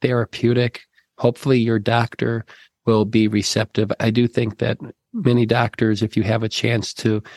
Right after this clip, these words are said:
look through this and maybe talk about it at, in the future at a next visit or ahead of time, if they can take a look at it, not many doctors do that. And that actually likely is going to potentially make that doctor's day or week,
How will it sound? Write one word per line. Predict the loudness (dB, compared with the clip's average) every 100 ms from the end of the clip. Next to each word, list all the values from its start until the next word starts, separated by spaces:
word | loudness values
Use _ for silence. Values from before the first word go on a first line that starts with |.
| -20 _
look | -2 -2
through | -2 2 4
this | 4 0 0 -6 -2
and | 0 2 0 -6 -18 -20 _
maybe | 2 2 0
talk | 0 -2 0
about | 0 2
it | 2
at, | 0 -4 -10 -20 -20 _ -4
in | -4
the |
future | 0 0 2 0 0 -2 -6
at | -6
a | -2
next | -2 -2
visit | 0 0 2 0
or | -2 -6 -10 -16 -4
ahead | 0 2
of | 0
time, | 0 -2
if | -2
they | -2
can | -2 -2
take | -2 -2
a | 0
look | 0 0
at | 0 0
it, | -2 -2
not | -4 0
many | 0 0 -2
doctors | -2 -2 -2 -4
do | 0 0
that. | 0 -2
And | -4 -8 -14 -6 0
that | 2
actually | 2 -2 0 2 2 -2 -16 _ _ _
likely | 0 2 2 0 2 2
is | 0
going | 0 2 2
to | 0 0 0 -2
potentially | -2 -2 0 0
make | 2 0 0
that | -2 -2
doctor's | -2 -2 0 -2 0
day | 2 2 2
or | 0 0
week, | 0 -2 -4 -6